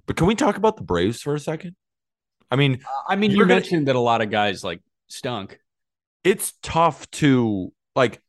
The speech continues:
Speaker 1: I remember it was so funny. I, I was, um, I was watching the Q's game with, um, a couple of my buddies, and, and a lot of them are from Atlanta, and I haven't seen them in a long time.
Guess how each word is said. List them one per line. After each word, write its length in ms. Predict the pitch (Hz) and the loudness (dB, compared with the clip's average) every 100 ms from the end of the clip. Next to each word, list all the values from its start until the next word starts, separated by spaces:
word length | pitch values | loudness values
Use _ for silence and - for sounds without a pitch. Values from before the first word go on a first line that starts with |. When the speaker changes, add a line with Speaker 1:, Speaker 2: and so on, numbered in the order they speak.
| _ _ _ _ _ _ _ _ - | _ _ _ _ _ _ _ _ -2
Speaker 1:
I 160 | 143 165 | 2 2
remember 600 | 160 156 147 135 117 - | 0 -2 0 0 0 -4
it 80 | 123 | -8
was 160 | 117 | -6
so 140 | - 113 | -4 -4
funny. 300 | 117 107 101 | -4 -2 0
I, 120 | 98 | 0
I 180 | 98 104 | 0 -2
was, 220 | 98 101 | -2 -2
um, 400 | 95 87 85 85 | -2 -2 -6 -8
I 60 | 113 | -6
was 100 | 110 | -4
watching 260 | 113 113 98 | -4 -6 -10
the 60 | |
Q's 320 | 87 113 104 | -12 -10 -10
game 280 | - 90 87 | -6 -4 -2
with, 300 | 90 87 - | -2 -4 -6
um, 300 | 87 87 82 | -4 -4 -4
a 60 | 87 | -8
couple 200 | 104 90 | -4 -2
of 60 | |
my 80 | 90 | -2
buddies, 400 | 85 98 87 82 | -2 -2 -2 -6
and, 220 | 90 85 - | -8 -10 -6
and 140 | 107 104 | -2 0
a 40 | |
lot 220 | 98 104 | 2 2
of 80 | 110 | 0
them 160 | 101 98 | -2 -2
are 80 | 90 | -2
from 240 | - 92 | -2 -4
Atlanta, 400 | 87 113 151 - - _ _ _ - | -2 -2 -4 -6 -16 _ _ _ -6
and 80 | |
I 20 | 117 | -6
haven't 160 | 113 | -6
seen 240 | - 135 127 | -8 -8 -6
them 140 | 98 | -6
in 60 | 87 | -6
a 40 | |
long 220 | 82 85 | -8 -10
time. 300 | 85 - - | -12 -12 -14